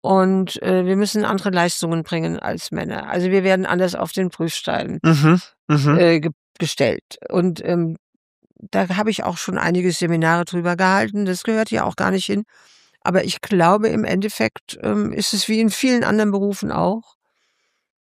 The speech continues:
Speaker 1: dass, ähm, man als Frau sehr viel mehr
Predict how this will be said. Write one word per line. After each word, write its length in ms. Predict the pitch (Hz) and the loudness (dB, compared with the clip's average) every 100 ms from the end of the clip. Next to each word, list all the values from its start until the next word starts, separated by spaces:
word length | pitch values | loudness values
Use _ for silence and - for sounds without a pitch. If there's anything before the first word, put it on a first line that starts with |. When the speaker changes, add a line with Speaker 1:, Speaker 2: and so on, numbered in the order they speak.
| - | -2
Speaker 1:
dass, 460 | 190 190 - - - | 0 0 -2 -6 0
ähm, 360 | 190 185 190 190 | 2 2 2 0
man 140 | 190 | 0
als 200 | - 180 - | 0 -2 -2
Frau 200 | 175 175 | -2 0
sehr 160 | 170 | -2
viel 120 | 170 | -2
mehr 260 | 165 165 165 | 0 2 0